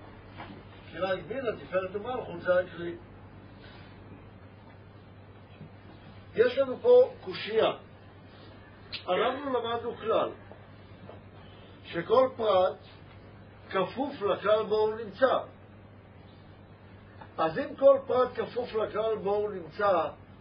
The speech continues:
אז למה אני אומר שבין התפארת ומלכות לא כפופים לכלל של כתר? הרי כתר הוא שורש. אז למה אני יכול להגיד שיש כלי בכתר, אם אני אומר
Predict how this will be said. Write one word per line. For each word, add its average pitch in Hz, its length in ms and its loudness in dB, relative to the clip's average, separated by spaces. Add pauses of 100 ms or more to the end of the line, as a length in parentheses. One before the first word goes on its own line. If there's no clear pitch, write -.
(1300)
אז 156 220 -8
למה 233 320 4
אני 247 100 -4
אומר 247 200 8
שבין 220 240 0
התפארת 220 480 0
ומלכות 202 380 -2
לא 220 180 4
כפופים 220 460 -4
לכלל 196 340 0
של 190 160 -8
כתר? 214 340 -4 (1000)
הרי 214 280 2
כתר 240 200 0
הוא 233 140 -2
שורש. 226 540 2 (680)
אז 180 220 0
למה 269 260 2
אני 269 100 2 (100)
יכול 247 120 2
להגיד 233 240 0
שיש - 380 -2
כלי 277 280 -4 (460)
בכתר, 208 580 2 (1500)
אם 269 260 -4 (200)
אני 180 260 -2
אומר 196 500 0